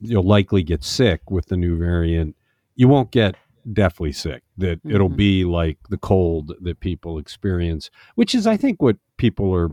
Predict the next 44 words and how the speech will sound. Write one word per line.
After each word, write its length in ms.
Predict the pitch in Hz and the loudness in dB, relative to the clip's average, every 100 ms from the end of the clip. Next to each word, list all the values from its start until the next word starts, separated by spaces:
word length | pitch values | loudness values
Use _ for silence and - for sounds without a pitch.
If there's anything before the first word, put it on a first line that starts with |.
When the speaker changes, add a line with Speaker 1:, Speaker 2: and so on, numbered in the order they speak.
| - | -2
Speaker 1:
most 260 | 101 90 | 0 0
concerned 380 | - 82 - 87 | -2 -4 -2 -2
about. 300 | 69 62 - | -4 -10 -14
It's, 340 | - 92 - - | -10 -10 -10 -10
yeah, 220 | 139 170 | 0 0
we'll 200 | 95 139 | 2 2
all 140 | 147 160 | 2 0
catch 280 | - 110 - | 0 -2 0
colds. 380 | 120 78 - | 0 0 -4
We 80 | 95 | -12
catch 240 | - 107 - | -4 -6 -2
colds 240 | 110 90 | -4 -2
all 160 | 98 98 | -2 0
winter 240 | 98 87 | -2 -4
long, 460 | 113 123 101 87 80 _ _ _ - | -4 0 0 -2 -6 _ _ _ -4
but 80 | |
I 80 | 131 | 0
don't 120 | 135 | 0
wanna 200 | 127 120 | 2 2
end 180 | 110 107 | 2 2
up 120 | 101 | 0
in 80 | 98 | 0
the 80 | 95 | 0
hospital. 540 | 110 95 - 104 95 | 0 0 -4 -6 -2
I 60 | 95 | 0
don't 140 | 98 | 0
wanna 160 | 95 92 | -2 -4
be 160 | 87 90 | -4 -4
in 100 | 87 | -6
a 60 | |
ventilator. 560 | 82 87 85 82 82 80 | -6 -8 -6 -8 -8 -8
I 60 | |
don't 160 | 82 85 | -6 -8
want 160 | 82 78 | -8 -10
my 120 | 78 | -10
life 300 | 80 85 82 | -8 -6 -8
threatened. 640 | - 95 90 - 78 71 - _ _ _ | -6 -4 -4 -10 -16 -16 -20 _ _ _
And 340 | - 92 87 80 | -6 -4 -4 -6
the 80 | - | -8
previous 640 | 87 - 117 98 90 80 90 | -10 -2 0 0 -2 -4 -6
immunity 460 | 82 82 80 73 | -4 -4 -4 -8
seems 340 | 69 - 73 - | -10 -10 -10 -12
to 100 | 71 | -20
help 240 | 67 71 | -20 -20